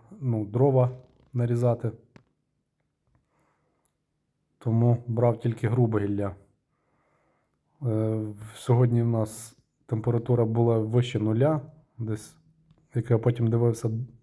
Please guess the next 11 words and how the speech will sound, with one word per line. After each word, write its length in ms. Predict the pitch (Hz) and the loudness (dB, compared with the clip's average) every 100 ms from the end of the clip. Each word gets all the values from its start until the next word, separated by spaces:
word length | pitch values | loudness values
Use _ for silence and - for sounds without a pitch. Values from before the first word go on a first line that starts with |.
| _ - | _ -2
коло 180 | 120 | 0
восьми 300 | 113 110 123 | 0 0 0
градусів. 600 | 113 147 147 131 127 120 - - _ _ _ _ _ - - | 0 0 -2 -2 -2 -2 -8 -20 _ _ _ _ _ -18 -4
Жарко, 580 | 104 113 139 135 143 131 - - _ _ _ _ _ _ - | 0 4 4 2 -2 -2 -6 -20 _ _ _ _ _ _ -6
відповідно, 760 | 110 110 120 113 120 117 110 - - _ _ _ _ _ _ _ _ _ _ | -6 -2 -2 2 2 2 -2 -4 -20 _ _ _ _ _ _ _ _ _ _
трошки 420 | 117 110 - 117 | -4 -4 0 0
роздівся, 600 | 113 110 113 127 123 113 | 2 0 2 2 2 -4
бо 280 | 104 107 98 - _ _ _ _ | -2 -4 -4 -14 _ _ _ _
вже 340 | 110 101 107 107 | -8 -4 -2 -2
аж 120 | - | -4
впрів. 500 | - - 123 113 | -16 0 2 2